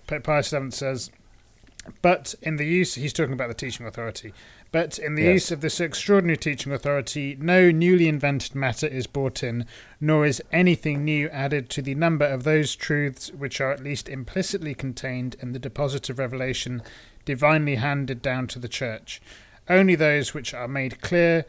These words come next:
Speaker 1: which perhaps may still seem obscure to some, or that which some have previously called into question, is declared to be of faith.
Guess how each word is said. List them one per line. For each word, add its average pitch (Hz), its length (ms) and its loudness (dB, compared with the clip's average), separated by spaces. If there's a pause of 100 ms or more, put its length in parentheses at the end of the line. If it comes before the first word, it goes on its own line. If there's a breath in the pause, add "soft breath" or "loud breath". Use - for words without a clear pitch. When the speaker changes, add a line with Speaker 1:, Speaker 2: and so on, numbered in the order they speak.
(300 soft breath)
Speaker 1:
which - 240 -8
perhaps 147 500 -2
may 139 140 -4
still 175 340 -2
seem 147 260 -4
obscure 185 440 -2
to - 120 -6
some, 113 400 -6 (380 soft breath)
or 143 140 -2
that 143 400 -4
which 135 240 -10
some 160 240 -2
have 120 160 -6
previously 156 460 -4
called 135 260 -6
into 120 180 -8
question, 117 520 -8
is 117 160 -12
declared 117 400 -10
to - 100 -12
be 117 160 -12
of 107 160 -12
faith. - 500 -14